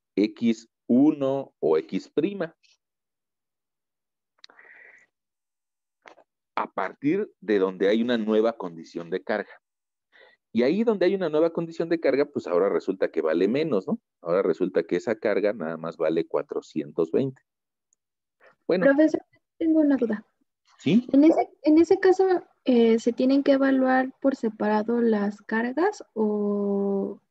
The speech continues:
Speaker 2: podría existir la posibilidad de unirla, o sea, de evaluar una sola carga con el total del peso propio?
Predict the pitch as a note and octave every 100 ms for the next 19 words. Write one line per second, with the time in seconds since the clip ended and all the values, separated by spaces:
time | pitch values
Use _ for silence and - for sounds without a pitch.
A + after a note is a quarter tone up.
0 | - G#3+ G#3+ A3 A3 A#3 - A3+ A3 A3+
1 | A3 A3 G#3+ G3 F#3+ G3 F#3+ G3+ G3+ F#3+
2 | G3 G3 G3 G3+ G3+ F#3+ G3+ G3+ F#3+ -
3 | G3+ G3+ G3+ G3+ G3 G3 G3+ G#3 G#3+ -
4 | A3+ A3+ A3 G#3 G3+ - G3+ G#3 A3 A3
5 | _ _ - G3 F#3 F#3 F#3+ - G3 G3+
6 | G3 F#3+ F#3 F#3 G3 G3+ G3 G3 G3 -